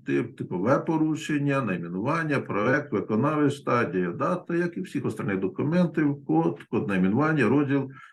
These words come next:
е, код та власник, контроль якості. От всі ці показники. Якщо є новий, то ставиться ця галочка "Новий". Е, далі в нас так само є, е, прийняти, е,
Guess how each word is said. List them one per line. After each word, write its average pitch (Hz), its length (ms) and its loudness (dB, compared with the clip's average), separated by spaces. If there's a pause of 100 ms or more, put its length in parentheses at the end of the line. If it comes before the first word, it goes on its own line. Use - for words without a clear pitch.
(420)
е, 113 120 0
код 123 240 -2
та 127 80 -2
власник, 151 460 0
контроль 110 340 0
якості. 139 560 -2
От - 280 -6
всі 131 240 -2
ці 120 140 -4
показники. 135 840 -2 (440)
Якщо 127 260 0
є 120 140 6
новий, 98 260 2
то 104 180 -6
ставиться 92 460 0
ця - 160 -4
галочка 90 500 0
"Новий". 180 440 2 (1400)
Е, 113 280 6
далі 160 500 2
в 156 60 4
нас 151 180 0
так 151 160 -2
само 156 300 0
є, 131 480 0 (340)
е, 127 100 -6
прийняти, 127 920 0
е, 117 560 -4